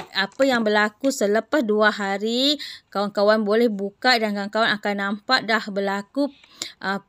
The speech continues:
percambahan lah biji benih. Okey, ni hari yang kedua.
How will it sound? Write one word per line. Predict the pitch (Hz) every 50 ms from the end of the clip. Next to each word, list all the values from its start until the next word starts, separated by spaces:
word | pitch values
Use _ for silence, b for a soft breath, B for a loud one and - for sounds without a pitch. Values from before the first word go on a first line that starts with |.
| _
percambahan | - 233 226 220 - - 220 214 220 220 233 233 - 277 269 262
lah | 269 294 294 262
biji | 226 214 220 208 190 226 226 202
benih. | 208 226 226 214 208 208 214 214 214 208 208 208 B B B B B _ _
Okey, | - 226 233
ni | 262 294
hari | 285 277 254 254 247 269 269 262 254
yang | 247 277 269
kedua. | - - 320 349 370 359 269 240 262 247 240 240 233 226 226 220 220